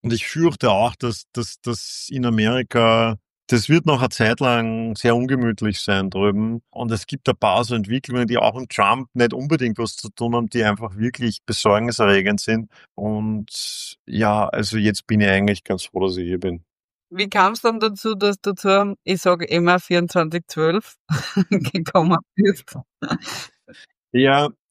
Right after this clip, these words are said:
Speaker 1: also es war sehr lustig. Ich war drei, eben drei Jahre in Nordamerika und bin dann zurückgekommen und hab, hatte da selbst, sehr viel Selbstvertrauen und Selbstbewusstsein, weil ich mir gedacht hab, und das ist damals auch überall gestanden, also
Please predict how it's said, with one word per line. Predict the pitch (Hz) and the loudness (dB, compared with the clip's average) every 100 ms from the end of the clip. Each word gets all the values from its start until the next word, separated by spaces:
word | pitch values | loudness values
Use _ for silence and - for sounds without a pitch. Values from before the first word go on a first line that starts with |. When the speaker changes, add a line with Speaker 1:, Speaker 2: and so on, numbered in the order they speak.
| 107 | -4
Speaker 1:
also | 160 139 170 | -2 0 0
es | - | 2
war | 160 170 | 0 2
sehr | 185 147 | 0 0
lustig. | 143 160 - 180 170 - | 0 -4 -4 -2 -2 -2
Ich | 147 - 127 | -8 -2 2
war | 127 143 151 | 4 4 2
drei, | 123 120 131 | 0 0 0
eben | 135 143 139 113 - | -4 -10 -10 -12 -6
drei | 113 123 | -2 0
Jahre | 135 110 107 143 147 | 2 2 2 0 -2
in | 143 | -2
Nordamerika | 131 131 143 120 117 135 151 151 | -2 -2 -2 0 0 0 -2 -2
und | 143 127 - | -2 -4 -6
bin | 139 | -6
dann | 143 123 | -4 -4
zurückgekommen | - 127 139 - 135 131 131 139 | -4 -6 -4 -6 -4 -2 -2 -2
und | 131 - | -4 -6
hab, | 139 _ _ | -14 _ _
hatte | - 123 170 | 0 2 2
da | 151 123 | 0 -2
selbst, | - 143 - - | 2 0 0 -10
sehr | - 131 135 | -4 -2 0
viel | 202 | -2
Selbstvertrauen | - 117 117 - - - 95 90 92 127 | 0 0 0 -4 -2 -2 2 2 2 0
und | 131 | -4
Selbstbewusstsein, | - 123 - 143 117 113 127 110 | -2 -2 -2 -4 -4 -4 -2 2
weil | 117 113 - - _ _ | 2 0 -10 -20 _ _
ich | 127 113 | -8 0
mir | 143 | 2
gedacht | 147 - 120 120 - | 2 2 0 0 0
hab, | 147 - | -2 0
und | 123 | -6
das | 131 - | -6 -8
ist | - 151 - | -8 -8 -2
damals | 123 110 156 147 | 0 2 0 0
auch | 135 | 0
überall | 135 147 151 | -2 0 0
gestanden, | - - 117 147 143 | 0 0 0 0 -2
also | 107 127 | -2 -4